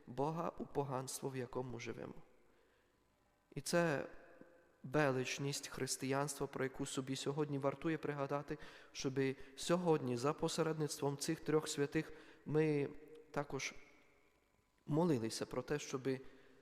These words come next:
ми вміли переживати присутність Божу через Святого Духа, через любов один до одного, через прощення.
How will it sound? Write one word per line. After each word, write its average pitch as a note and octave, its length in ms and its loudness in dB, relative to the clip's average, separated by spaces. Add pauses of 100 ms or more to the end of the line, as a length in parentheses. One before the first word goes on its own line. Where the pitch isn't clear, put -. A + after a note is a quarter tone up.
(140)
ми D3 380 4 (460)
вміли C#3 680 0 (720)
переживати B2+ 760 0
присутність C3 720 -4
Божу C#3+ 340 2
через A#2+ 320 -2
Святого C3+ 440 0
Духа, B2+ 400 -4 (500)
через C#3+ 480 2 (580)
любов E3 440 6
один D3 300 4
до B2+ 160 2
одного, A#2+ 380 -2
через A2+ 420 2
прощення. C#3 680 0